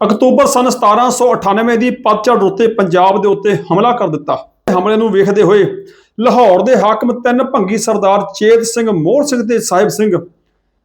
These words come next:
ਲਾਹੌਰ ਦਾ ਕਿਲ੍ਹਾ ਖਾਲੀ ਕਰਕੇ ਜੰਗਲਾਂ ਦੇ ਵੱਲ ਪਨਾਹ ਲੈ ਗਏ ਅਤੇ ਸ਼ਾਹ ਜ਼ਮਾਨ ਨੇ ਬੜੇ ਹੀ ਸਹਿਜੇ ਤਰੀਕੇ ਦੇ ਨਾਲ ਲਾਹੌਰ ਦੇ ਕਿਲ੍ਹੇ ਉੱਤੇ ਕਬਜ਼ਾ ਕਰ ਲਿਆ। ਪਰ ਜਦੋਂ ਇਸ ਗੱਲ ਦਾ ਪਤਾ ਲਾਹੌਰ ਤੋਂ ਪੰਜਾਹ ਮੀਲਾਂ ਦੀ ਦੂਰੀ ਦੇ ਉੱਤੇ ਗੁਜਰਾਂਵਾਲੇ ਦੇ ਕਿਲ੍ਹੇ ਵਿੱਚ ਬੈਠੇ ਸ਼ੁਕਰ ਚੱਕਿਆ ਮਿਸਲ ਦੇ ਸਰਦਾਰ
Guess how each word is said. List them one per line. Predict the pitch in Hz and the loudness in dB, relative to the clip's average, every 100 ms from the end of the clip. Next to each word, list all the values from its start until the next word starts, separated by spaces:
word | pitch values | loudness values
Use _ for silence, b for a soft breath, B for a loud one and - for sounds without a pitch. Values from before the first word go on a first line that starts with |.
| _ | _
ਲਾਹੌਰ | 214 180 240 | 0 2 2
ਦਾ | 277 277 | 2 0
ਕਿਲ੍ਹਾ | 262 240 240 | 0 0 0
ਖਾਲੀ | 233 190 220 | 0 0 0
ਕਰਕੇ | 220 202 190 | 0 -2 -2
ਜੰਗਲਾਂ | 220 170 175 196 | -2 0 0 2
ਦੇ | 196 | 2
ਵੱਲ | 190 170 | 2 2
ਪਨਾਹ | 175 185 233 254 | 0 0 0 2
ਲੈ | 180 | 2
ਗਏ | 147 123 - _ _ _ _ b - | 0 -2 -6 _ _ _ _ b -2
ਅਤੇ | 185 190 | 2 2
ਸ਼ਾਹ | - 254 285 | 2 0 0
ਜ਼ਮਾਨ | 277 240 247 | 0 0 0
ਨੇ | 262 | 0
ਬੜੇ | 202 233 | 0 0
ਹੀ | 233 | 0
ਸਹਿਜੇ | 240 - 269 302 | 0 -2 0 0
ਤਰੀਕੇ | 277 233 226 220 | 0 -2 -2 0
ਦੇ | 220 | 2
ਨਾਲ | 196 190 208 | 2 2 2
ਲਾਹੌਰ | 196 208 165 | 0 2 2
ਦੇ | 190 | 0
ਕਿਲ੍ਹੇ | 208 185 196 | 0 -2 -2
ਉੱਤੇ | 180 214 | -2 -2
ਕਬਜ਼ਾ | 214 180 202 | -2 -2 0
ਕਰ | 190 147 | 0 0
ਲਿਆ। | 143 143 - - _ _ - | 0 0 -4 -12 _ _ -2
ਪਰ | 294 | 0
ਜਦੋਂ | 285 254 285 | 2 2 2
ਇਸ | 285 | 0
ਗੱਲ | 262 262 | 0 2
ਦਾ | 269 | 0
ਪਤਾ | 269 247 254 262 | 0 -2 0 0
ਲਾਹੌਰ | 262 233 214 | 2 2 0
ਤੋਂ | 214 247 | 0 -2
ਪੰਜਾਹ | 247 214 254 302 | -2 0 0 2
ਮੀਲਾਂ | 254 233 240 | 2 0 0
ਦੀ | 233 | 0
ਦੂਰੀ | 185 208 | -2 0
ਦੇ | 202 | 0
ਉੱਤੇ | 202 208 190 - - _ 160 | 0 2 2 0 -8 _ -10
ਗੁਜਰਾਂਵਾਲੇ | 120 180 170 247 254 247 247 | -2 0 2 2 2 2 2
ਦੇ | 247 | 2
ਕਿਲ੍ਹੇ | 247 220 240 | 0 0 0
ਵਿੱਚ | 240 | 0
ਬੈਠੇ | 202 160 190 233 | -2 0 0 0
ਸ਼ੁਕਰ | 240 285 294 277 | -2 -2 -2 -2
ਚੱਕਿਆ | 233 233 247 | -2 -2 0
ਮਿਸਲ | 226 190 233 214 | 2 0 0 2
ਦੇ | 233 | 0
ਸਰਦਾਰ | - 214 185 196 | 0 0 2 2